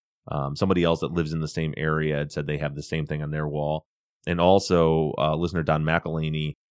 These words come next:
uh, who's a really good researcher, uh, went and looked at, on Zillow,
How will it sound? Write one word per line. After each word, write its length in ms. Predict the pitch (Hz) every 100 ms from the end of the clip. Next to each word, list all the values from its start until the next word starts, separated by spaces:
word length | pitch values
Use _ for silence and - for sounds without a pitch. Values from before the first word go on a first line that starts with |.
| _ _ -
uh, 140 | 73
who's 220 | 82 82
a 40 | 73
really 180 | 80
good 160 | 78 76
researcher, 720 | 90 98 87 78 82 78 76 _ _ _ -
uh, 200 | 69 65
went 240 | 85 90 -
and 120 | 85
looked 300 | 85 95 - 87
at, 320 | 78 76 - -
on 200 | 82 80
Zillow, 600 | 78 110 123 65 55